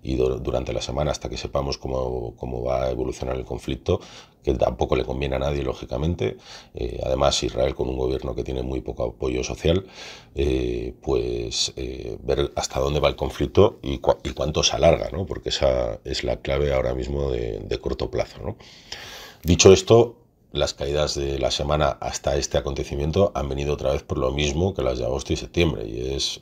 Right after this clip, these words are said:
el repunte de las rentabilidades de la deuda de corto y de largo plazo en Europa y en Estados Unidos.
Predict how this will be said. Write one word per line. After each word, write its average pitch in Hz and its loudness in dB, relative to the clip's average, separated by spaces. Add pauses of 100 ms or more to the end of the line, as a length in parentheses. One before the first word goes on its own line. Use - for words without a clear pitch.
(120)
el 57 -12
repunte 73 -4
de 73 2
las 65 2
rentabilidades 71 -2
de 69 -2
la 67 0
deuda 69 0 (460)
de 65 -2
corto 78 4
y 71 0
de 67 -2
largo 65 0
plazo 67 -4
en 65 -4
Europa 65 -2
y 67 -2
en 65 -4
Estados 65 -4
Unidos. 95 6